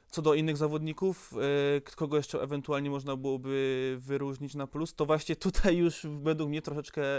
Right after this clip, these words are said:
troszeczkę robi się ciężej, bo i z, e, takiego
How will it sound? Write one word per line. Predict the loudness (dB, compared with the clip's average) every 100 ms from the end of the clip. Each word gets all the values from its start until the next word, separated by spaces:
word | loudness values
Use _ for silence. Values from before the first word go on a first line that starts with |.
| -4
troszeczkę | -6 -8 -4 -4
robi | -4 -6
się | -8 -2 -2 -2 -8 -20 -6
ciężej, | -2 0 0
bo | 2 2 2 0 -6 -20 -20 -20 _
i | -4 -2
z, | -2 2 0 0
e, | -2 0
takiego | -2 -4 -2 -2